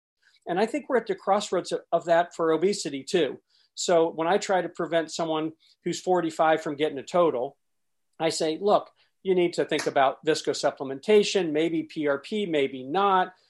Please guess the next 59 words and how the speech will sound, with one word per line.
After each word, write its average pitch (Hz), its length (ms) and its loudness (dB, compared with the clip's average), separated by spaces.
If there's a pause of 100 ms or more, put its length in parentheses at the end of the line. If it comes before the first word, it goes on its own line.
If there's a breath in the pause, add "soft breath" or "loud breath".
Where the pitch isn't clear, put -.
(160 soft breath)
You 175 100 -2
need 156 120 0
to 147 60 -4
maybe 151 260 0
do 147 160 0
a 139 80 0
valgus 147 420 2
wedge 170 380 4
in 143 100 -4
your 139 120 -6
shoe 214 340 0
to 165 100 0
help 151 240 2
your 143 140 -2
alignment 185 460 0
a - 20 0
little 175 200 0
bit 170 200 0
'cause 156 160 -10
you've 143 100 -12
got 135 200 2
a - 20 -4
varus 139 460 -2
knee. 202 340 2 (240 soft breath)
You 175 120 -2
probably 175 300 2
need 160 140 -2
to 156 80 -4
get 151 220 -4
your 147 100 -6
muscles 185 380 0
a 180 80 -8
little 170 180 -2
stronger. 165 580 -4 (200 soft breath)
If 170 100 -4
C 175 200 -4
B 156 120 -6
D 151 140 -4
works 190 280 4
for 196 120 0
you, 170 220 -2
can 147 260 -6
we 220 100 -2
throw 214 220 2
everything 202 400 -2
at 120 100 -6
it? - 160 -18
Try 180 140 0
C 180 200 -4
B 165 140 -6
D 196 200 -4
cream 208 280 0
if 180 100 -4
that 190 200 2
works 185 180 -4
for - 80 -14
you, 190 140 -4
do 175 240 -8
that." 196 300 2